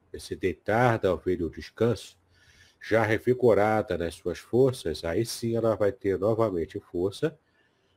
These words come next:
pra retornar com o seu pastor e todo o rebanho. Ela vai ter a força pra retornar para o aprisco, o aprisco mais po-, mais próximo, onde o pastor fica com a ovelha.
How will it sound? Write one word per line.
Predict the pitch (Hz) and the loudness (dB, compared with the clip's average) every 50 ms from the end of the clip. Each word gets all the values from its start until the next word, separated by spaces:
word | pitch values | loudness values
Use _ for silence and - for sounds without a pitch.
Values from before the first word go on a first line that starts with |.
| _ _ - | _ _ -4
pra | 92 98 104 107 | 0 0 0 0
retornar | 92 78 92 127 143 - - - 139 127 101 95 87 90 98 107 117 135 135 123 123 _ | 0 2 2 2 2 2 4 6 6 6 4 2 -2 -2 0 2 2 2 0 -2 -4 _
com | - - 117 113 117 123 123 - - | -2 0 2 2 2 2 -2 -4 -4
o | 98 101 | -6 -6
seu | - - - 98 92 | -4 -2 -2 -2 -2
pastor | - 101 95 90 - _ - 95 104 117 123 107 | -2 -4 -6 -6 -6 _ -2 0 0 2 0 0
e | 92 80 | -2 -4
todo | - - 85 80 80 | -6 -6 -6 -6 -4
o | 78 | -4
rebanho. | 78 104 101 - 90 87 92 113 131 - _ _ _ _ _ _ _ _ _ _ _ _ _ _ _ _ _ _ | -4 -4 -2 0 0 0 0 0 -2 -6 _ _ _ _ _ _ _ _ _ _ _ _ _ _ _ _ _ _
Ela | - 90 87 98 98 | -6 -2 -2 0 0
vai | - 107 101 | 0 0 -2
ter | - - 95 92 95 95 | 0 0 0 2 2 2
a | - 92 87 | 0 -2 -6
força | - - 98 107 120 - - 117 - | -6 -2 0 0 0 0 -2 -4 -2
pra | - - 113 104 | 0 2 2 2
retornar | 80 95 127 143 - - 135 120 92 82 85 87 101 117 123 - _ | 2 2 0 0 2 2 2 2 2 0 -2 -2 -2 -2 -2 -2 _
para | - 110 117 123 135 139 135 - | 0 2 2 2 0 -2 -2 0
o | 107 101 110 120 | 2 2 4 4
aprisco, | 127 127 - - 117 117 110 - - - - 85 | 2 0 -2 -2 -2 0 0 -2 -6 -12 -8 -6
o | 80 | -6
aprisco | 85 85 - _ 110 104 - - _ 85 | -6 -6 -6 _ -10 -10 -10 -12 _ -10
mais | 85 95 101 - | -8 -8 -8 -8
po-, | - _ _ - 98 - - _ | -12 _ _ -2 -2 -2 -4 _
mais | - 95 95 - | -4 -4 -4 -6
próximo, | - - - 95 95 98 - - 113 127 143 - _ _ _ _ _ _ _ _ _ _ _ _ _ _ | -4 0 2 4 4 2 0 -4 -6 -6 -6 -8 _ _ _ _ _ _ _ _ _ _ _ _ _ _
onde | 101 98 104 120 120 - | -2 0 0 0 0 -2
o | 120 | -2
pastor | 117 - 113 101 - - - - 95 95 101 101 - _ _ _ - | 2 2 2 2 0 -2 -2 2 2 2 2 0 -6 _ _ _ -20
fica | - - 104 107 - - 101 98 | -10 -6 -6 -4 -2 -2 -4 -4
com | - - 101 | -4 -4 -2
a | 98 | -2
ovelha. | 110 107 - 87 78 71 64 | -2 -2 -2 -2 -2 -2 -4